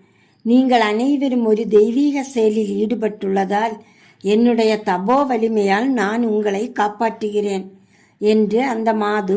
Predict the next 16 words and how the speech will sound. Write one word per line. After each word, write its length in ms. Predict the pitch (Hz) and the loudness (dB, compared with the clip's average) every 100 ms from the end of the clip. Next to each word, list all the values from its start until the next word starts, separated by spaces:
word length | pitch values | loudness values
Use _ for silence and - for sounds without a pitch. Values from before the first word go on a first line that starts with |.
| 208 | -2
கூறினாள். 560 | 233 202 196 190 185 185 - _ _ _ 233 | -2 0 0 0 -2 -6 -18 _ _ _ 2
"நீங்கள் 360 | 254 262 247 | 2 4 4
அனைவரும் 640 | 214 220 269 294 277 247 | 2 0 0 0 0 0
இப்பொழுது 500 | 226 208 233 226 214 247 | -2 -4 -2 0 0 -2
கண்ணை 360 | 240 220 240 247 | -2 0 2 2
மூடுங்கள்." 580 | 233 220 214 214 214 208 - - _ _ _ _ _ | 4 4 4 4 2 0 -4 -18 _ _ _ _ _
அனைவரும் 640 | 220 233 269 254 226 247 | -2 2 4 4 4 2
கண்களை 460 | 247 226 233 233 214 247 | 0 -2 2 2 4 2
மூடிக்கொண்டனர். 920 | 220 220 226 220 190 185 180 165 - _ _ _ _ | 2 2 0 0 0 0 0 -4 -8 _ _ _ _
சிறிது 420 | _ - 254 294 285 | _ 0 2 4 2
நேரம் 400 | 269 262 277 262 | 2 2 0 0
கழிந்து, 440 | 214 220 214 254 | 0 0 2 0
"கண்களை 560 | 247 220 240 262 233 233 | 2 0 2 4 2 2
திறங்கள்" 480 | 214 220 233 220 | 2 2 2 2
என்று 340 | 220 202 202 190 | 2 0 0 -2
மாது 380 | 247 202 190 | -2 -2 0